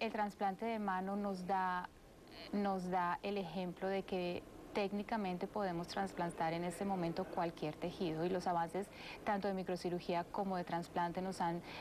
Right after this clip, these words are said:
mm, realiz-, nos, nos han llevado al, al momento en el que estamos, que básicamente podemos trasplantar cualquier cosa. Yo creo que la pregunta más importante no es si lo podemos trasplantar, sino si lo debemos trasplantar y qué debemos trasplantar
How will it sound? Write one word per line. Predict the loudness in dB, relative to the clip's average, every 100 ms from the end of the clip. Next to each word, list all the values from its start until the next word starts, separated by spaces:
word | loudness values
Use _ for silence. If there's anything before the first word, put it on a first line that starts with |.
| -6 0
mm, | 2 2 2
realiz-, | 0 2 2 0 -2 -4
nos, | -2 0
nos | 2 2
han | 2 2
llevado | 4 4 2 0 -2 -2
al, | 0 0
al | 0 0
momento | 0 0 0
en |
el | 0
que | -2
estamos, | 0 0 0
que | 0 0
básicamente | 0 0 -2 0 0
podemos | 0 0 -2
trasplantar | -4 0 -2 0 -2
cualquier | 0 -4 -2 -2
cosa. | 0 0 0
Yo | 0
creo | 0 0
que |
la | 0
pregunta | 2 -2 0 0 0
más | 0 -2
importante | -2 -2 0 -2 0
no | 2 2
es | 2 -2 -8 -14 -12 -12 -14 -16 -12 -8
si | 0
lo | 0
podemos | 2 0 0 -2
trasplantar, | -2 0 -2 0 2 2 0 -6 -18 -16 -10
sino | -6 0 2 2
si | 0 0
lo | 2
debemos | 2 2 2 0 -4
trasplantar | -6 -6 -4 -4 0 0 0
y |
qué | 0 2 2
debemos | 2 0 -2 -2
trasplantar | -4 -2 -2 0 2 0